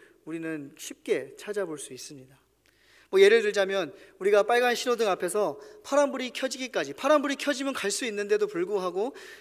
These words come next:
조금씩 조금씩 앞으로 나가다가 어느 순간 인터섹션 중간까지 나와 있는 내 차를 보게 됩니다. 분명히 사발면에 뜨거운 물을 붓고 삼 분을 기다리면 먹을 수 있다라고 했는데 일 분만 지나도 우리의 젓가락은 이미 사발면 안으로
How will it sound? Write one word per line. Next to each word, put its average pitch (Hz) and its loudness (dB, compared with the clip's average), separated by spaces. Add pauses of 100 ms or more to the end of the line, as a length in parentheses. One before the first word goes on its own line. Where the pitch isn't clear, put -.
조금씩 - -10
조금씩 175 -6
앞으로 180 -6
나가다가 156 -6 (420)
어느 202 2
순간 202 2
인터섹션 190 -2
중간까지 190 -2
나와 156 -2
있는 160 -6
내 151 -2
차를 190 -2
보게 147 -6
됩니다. 131 -12 (1000)
분명히 277 8
사발면에 269 6
뜨거운 277 2
물을 240 0
붓고 196 0 (160)
삼 320 -4
분을 294 0
기다리면 214 -2
먹을 170 -6
수 170 -8
있다라고 165 -6
했는데 147 -10 (460)
일 269 -4
분만 247 -2
지나도 170 -6 (280)
우리의 156 -2
젓가락은 170 -10 (160)
이미 151 -8
사발면 214 -4
안으로 139 -10